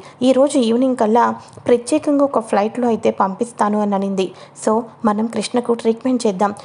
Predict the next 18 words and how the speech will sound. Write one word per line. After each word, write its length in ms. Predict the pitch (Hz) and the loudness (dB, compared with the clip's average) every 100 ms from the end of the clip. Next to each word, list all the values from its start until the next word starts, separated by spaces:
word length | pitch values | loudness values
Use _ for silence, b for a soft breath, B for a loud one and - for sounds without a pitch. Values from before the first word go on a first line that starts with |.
| B - | B -2
ఫైవ్ 240 | 233 240 | 0 2
డేస్ 220 | 208 240 | 0 2
అయిన 160 | 262 220 | 2 0
తర్వాత 600 | 220 208 196 190 233 208 208 B - | 0 -2 -2 0 2 0 -2 B -2
కృష్ణకి 480 | 262 262 - 339 285 | 0 0 0 -2 2
యొక్క 380 | 247 - - 202 | 2 0 -2 -4
గర్భసంచిని 560 | 196 233 247 247 233 | 0 -2 0 0 0
టెస్ట్ 340 | 226 202 - - | 0 -2 -2 -2
చేస్తే 380 | 214 - 214 202 B B - | -2 2 0 0 B B -2
తను 120 | 233 | 0
ప్రెగ్నెన్సీకి 760 | 220 202 180 196 247 254 254 247 | 0 0 0 0 0 0 -2 2
రెడీగా 420 | 220 196 220 240 | 2 2 2 0
ఉందా 320 | 226 202 208 | -2 -2 2
లేదా 280 | 220 208 196 | 2 2 0
అన్నది 460 | 202 196 190 226 220 B B | 0 0 0 0 -2 B B
మనకి 280 | 254 240 240 | -2 0 -2
పూర్తిగా 500 | 240 233 233 214 208 | 0 2 2 2 0
తెలిసిపోతుంది. 800 | 214 190 - 233 202 208 202 | 0 -2 0 -2 -4 -2 -2